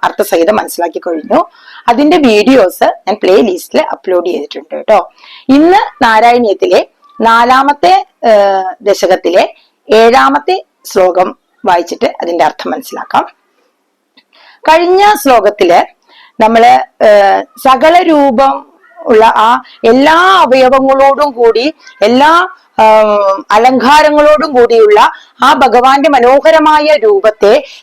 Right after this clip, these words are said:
ധ്യാനിച്ച് ധ്യാനിച്ചിട്ട് ആ ഭക്തന്റെ, ഏഹ്, ആത്മാവ് ആ രൂപവുമായിട്ട്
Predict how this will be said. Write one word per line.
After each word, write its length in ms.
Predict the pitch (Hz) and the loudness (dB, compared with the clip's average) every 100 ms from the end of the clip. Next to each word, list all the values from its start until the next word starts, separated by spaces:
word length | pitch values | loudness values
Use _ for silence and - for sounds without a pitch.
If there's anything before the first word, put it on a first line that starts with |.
| - | -2
ധ്യാനിച്ച് 560 | 196 226 233 262 262 | 0 2 2 -2 0
ധ്യാനിച്ചിട്ട് 840 | 294 240 190 175 - 175 - 180 320 - - - | 0 2 2 -2 -6 -6 -2 -2 -2 -8 -16 -2
ആ 320 | 233 311 320 - - | 0 0 -2 -8 -4
ഭക്തന്റെ, 720 | 233 233 - 311 320 339 370 - _ _ - | -2 -2 0 0 2 2 0 -6 _ _ -2
ഏഹ്, 440 | 101 101 98 98 - | 2 2 2 0 0
ആത്മാവ് 720 | 98 - - 311 262 175 277 - _ _ _ _ - | 0 0 0 2 2 2 0 -2 _ _ _ _ -6
ആ 180 | 214 240 | -2 -2
രൂപവുമായിട്ട് 720 | - 214 208 226 208 175 | 0 2 2 2 0 -2